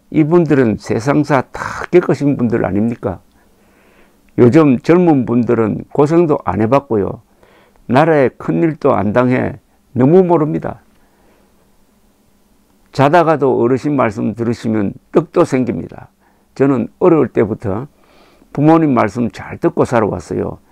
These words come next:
근데 요즘 자식들은 좋은 말도 잔소리란 말을 못합니다. 이런 하소연도 황영웅을 계기로 해가지고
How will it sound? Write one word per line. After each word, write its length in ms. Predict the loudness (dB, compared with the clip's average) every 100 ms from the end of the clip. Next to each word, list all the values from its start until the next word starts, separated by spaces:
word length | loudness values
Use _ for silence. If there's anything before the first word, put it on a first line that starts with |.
| _ _ _ _
근데 320 | 0 2 4
요즘 320 | 4 4 2 2
자식들은 640 | 0 -2 -2 0 0 -2
좋은 320 | 2 4 4
말도 500 | 2 -4 -2 -2 -2 _ _ _
잔소리란 680 | -2 0 2 0 0 0 0
말을 300 | 0 -2 0
못합니다. 600 | 0 -2 -2 -4 -4 -6 -10 _ _ _ _ _ _ _ _ _ _ _ -6
이런 260 | 2 4 4
하소연도 920 | 2 2 6 6 4 0 -2 -2 -8 _ _
황영웅을 680 | -2 2 4 4 2 2 2
계기로 400 | 0 2 2 2
해가지고 640 | 2 0 0 -4 -4 -6